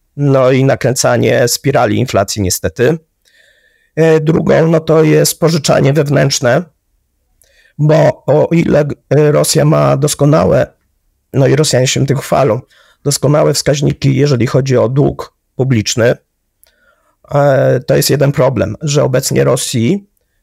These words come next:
nikt nie chce pożyczyć, pożyczyć pieniędzy. O ile, jeżeli byłby pokój, no to oni by sobie pożyczyli, powiedzmy, od amerykańskiego banku, nie? Czy od, y, chińskiego banku, czy jakiegokolwiek innego. Natomiast w momencie, kiedy prowadzą wojnę,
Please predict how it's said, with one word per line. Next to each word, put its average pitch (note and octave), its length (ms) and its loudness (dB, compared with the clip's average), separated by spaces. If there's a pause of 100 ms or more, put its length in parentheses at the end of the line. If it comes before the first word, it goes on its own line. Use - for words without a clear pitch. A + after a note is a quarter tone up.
(140)
nikt C3+ 240 -2
nie C3+ 80 0
chce C3+ 180 -4
pożyczyć, C#3+ 680 -4
pożyczyć C#3 380 -2
pieniędzy. C3+ 540 0 (380)
O D3 140 0
ile, C3 440 0
jeżeli C#3 300 0
byłby C3 260 -2
pokój, C#3 500 -4 (240)
no A#3+ 80 -8
to G#4 100 -2
oni F#4+ 200 2
by C#4+ 80 2
sobie F3+ 220 -4
pożyczyli, B2+ 440 0
powiedzmy, B2+ 400 0
od C3 100 -2
amerykańskiego A#2 720 0
banku, G2 380 -4
nie? A2+ 240 0
Czy C3 220 0
od, A2+ 300 -2
y, G#2 220 2
chińskiego A2+ 460 -2
banku, F#2 360 -4
czy - 120 -2
jakiegokolwiek G#2 720 -2
innego. G2 360 -2 (920)
Natomiast D3 540 0
w C#3 40 0
momencie, B2 360 0
kiedy C3+ 200 -2
prowadzą C3+ 420 0
wojnę, A#2 440 0